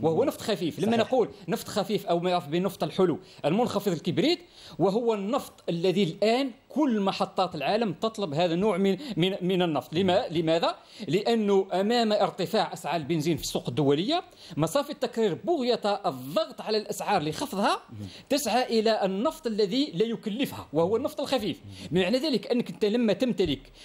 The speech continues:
Speaker 1: النفط من هاته الن-، بهاته النوعية، نفط جيد منخفض الكبريت، تكريره أنه كلفته أقل. والآن هنا هذه التي-، الميزة التي تعطيك التنافسية في الأسواق، أنك بإمكانك على مستوى التكرير وعلى مستوى المصافي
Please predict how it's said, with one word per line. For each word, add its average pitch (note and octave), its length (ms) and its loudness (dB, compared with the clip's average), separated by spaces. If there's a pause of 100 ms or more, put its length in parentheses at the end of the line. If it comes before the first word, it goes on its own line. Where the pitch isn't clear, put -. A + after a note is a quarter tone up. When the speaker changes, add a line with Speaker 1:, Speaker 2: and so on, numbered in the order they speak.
(120)
Speaker 1:
النفط G3 480 4
من G#3+ 180 4
هاته G3+ 360 2
الن-، F3+ 220 0
بهاته G3+ 460 2
النوعية، E3 440 2 (200)
نفط C#3+ 280 0
جيد G3+ 300 -2
منخفض G#3 320 -2
الكبريت، C#3 400 -2 (280)
تكريره B3 580 2 (260)
أنه G3+ 160 4
كلفته A#3+ 320 2
أقل. - 340 0 (500)
والآن A#3 480 2
هنا C4 400 4
هذه B3 400 2
التي-، - 260 -2 (340)
الميزة D4+ 500 4
التي C#4 160 -2
تعطيك A#3 260 -4
التنافسية A3+ 500 0
في - 80 -2
الأسواق، D3 420 0 (220)
أنك G#3+ 320 0
بإمكانك A#3 600 0
على F#3+ 140 0
مستوى G#3 440 2
التكرير F#3 600 0
وعلى D3 180 -2
مستوى F#3+ 400 0
المصافي F3 440 2